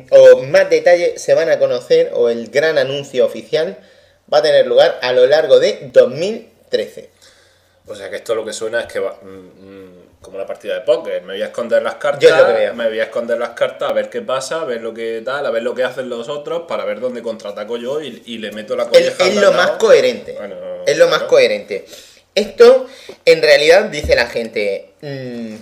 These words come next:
Speaker 1: pero esto, si corre Steam, ¿no va a ser como un P C?". Pues sí, más o menos va a ser como una especie, como un P C.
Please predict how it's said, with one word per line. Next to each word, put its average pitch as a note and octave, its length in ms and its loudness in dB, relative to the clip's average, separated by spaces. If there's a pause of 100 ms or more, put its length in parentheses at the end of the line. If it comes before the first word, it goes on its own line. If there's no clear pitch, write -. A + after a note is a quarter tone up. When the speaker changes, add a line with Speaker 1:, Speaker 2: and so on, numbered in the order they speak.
Speaker 1:
pero A2+ 160 0
esto, - 420 -6
si - 220 -14
corre A2+ 320 4
Steam, C#3 560 -10 (540)
¿no A#2+ 180 -2
va C#3+ 60 0
a - 40 -2
ser D#3+ 200 2
como G#2 200 -8
un G2 140 -12
P G2+ 100 -6
C?". - 340 -10 (520)
Pues C3+ 140 0
sí, D3 160 -8
más D3+ 140 -2
o G#3 100 -2
menos G#3 260 -4
va E3 40 0
a - 20 -8
ser - 240 -2
como C#3+ 160 -10
una C#3+ 140 -2
especie, - 420 -4
como C#3 200 -2
un B2 200 -4
P D#3 100 6
C. - 340 -12